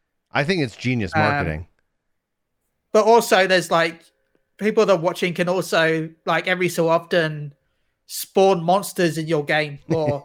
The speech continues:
Speaker 1: <laughs>
Speaker 2: drop health items.
Speaker 1: Yeah.
Speaker 2: They have, like, different commands that they can do while you're playing. I, I would love to see more stuff like that done with Twitch. I don't know if it could d-, be done with an M M O, but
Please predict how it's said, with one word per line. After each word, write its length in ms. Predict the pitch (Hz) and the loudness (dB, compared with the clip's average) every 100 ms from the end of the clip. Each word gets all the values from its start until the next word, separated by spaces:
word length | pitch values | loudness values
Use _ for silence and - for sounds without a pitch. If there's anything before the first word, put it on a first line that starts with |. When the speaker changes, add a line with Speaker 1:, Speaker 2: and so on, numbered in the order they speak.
| - | -14
Speaker 1:
<laughs> 120 | - | -6
Speaker 2:
drop 320 | 190 170 - | -2 -2 -2
health 260 | - 170 160 | -4 -4 -2
items. 480 | 156 151 147 143 95 | -2 -2 -4 -8 -4
Speaker 1:
Yeah. 240 | 87 78 - _ _ _ _ | -4 -4 -10 _ _ _ _
Speaker 2:
They 140 | 185 185 | 0 2
have, 160 | 196 | 2
like, 160 | 170 170 | 0 0
different 280 | 190 202 175 | -2 -4 -4
commands 360 | 160 170 156 | -2 -2 -2
that 60 | 180 | -4
they 140 | 165 | -6
can 180 | 160 156 | -6 -6
do 240 | 156 160 | -2 -2
while 180 | 151 151 | 0 -2
you're 140 | 151 147 | -2 -6
playing. 400 | 160 151 143 143 _ _ _ _ _ _ _ _ _ _ | -4 -4 -4 -12 _ _ _ _ _ _ _ _ _ _
I, 220 | 185 190 185 - | -2 -2 -4 -2
I 60 | 208 | 0
would 180 | 208 | 2
love 160 | 214 208 | 0 -2
to 80 | 175 | -2
see 180 | 214 170 | -2 -2
more 180 | 165 | -4
stuff 240 | 160 156 160 | -4 -4 -2
like 120 | 147 | 0
that 180 | 151 143 | 0 0
done 160 | 151 | -4
with 100 | 147 | -6
Twitch. 500 | - 160 - - - _ - | -6 -6 -6 -12 -16 _ -4
I 100 | 175 | 2
don't 120 | 233 | 2
know 60 | 233 | 4
if 100 | 226 | 2
it 80 | 202 | 0
could 220 | 185 - | -2 -2
d-, 80 | 185 | 0
be 100 | 190 | 0
done 200 | 175 170 | 0 -2
with 160 | 165 160 | -2 -6
an 180 | 156 160 | -6 -4
M 160 | 156 | -4
M 120 | 156 156 | -2 0
O, 240 | 196 247 | 0 0
but 360 | - 156 - | -2 -4 -4